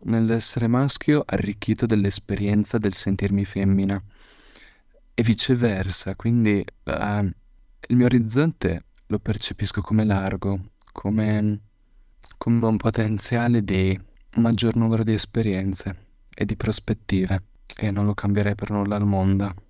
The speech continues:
Il mio rapporto con il corpo cambia,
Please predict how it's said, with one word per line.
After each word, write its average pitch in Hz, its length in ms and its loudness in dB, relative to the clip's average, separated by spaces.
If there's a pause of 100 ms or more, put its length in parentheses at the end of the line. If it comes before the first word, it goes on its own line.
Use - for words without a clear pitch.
(260)
Il 107 100 0
mio 107 100 2
rapporto 107 500 -2
con 101 380 -2
il 101 180 -2
corpo 98 340 -4
cambia, 101 560 0